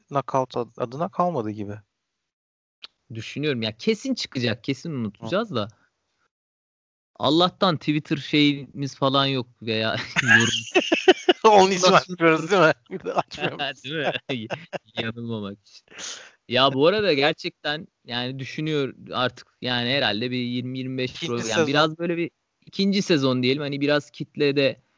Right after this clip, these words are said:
Speaker 2: şey olduktan sonra gerçekten hani sorularınızı eğer varsa tabii,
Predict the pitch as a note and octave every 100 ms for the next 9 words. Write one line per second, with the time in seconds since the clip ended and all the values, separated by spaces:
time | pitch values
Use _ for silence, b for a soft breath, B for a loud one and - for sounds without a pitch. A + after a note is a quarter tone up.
0 | _ - C#3+ C#3 C#3 C#3+ - D3+ D3 A2+
1 | A#2+ C3 C3 B2+ G#2 - C3 B2 A#2 A#2+
2 | A#2+ A#2+ B2 B2+ B2 B2+ A2 E2+ - _
3 | _ A#2 A2+ A#2 A2+ A#2+ B2+ - E2 F#2
4 | - - - A2+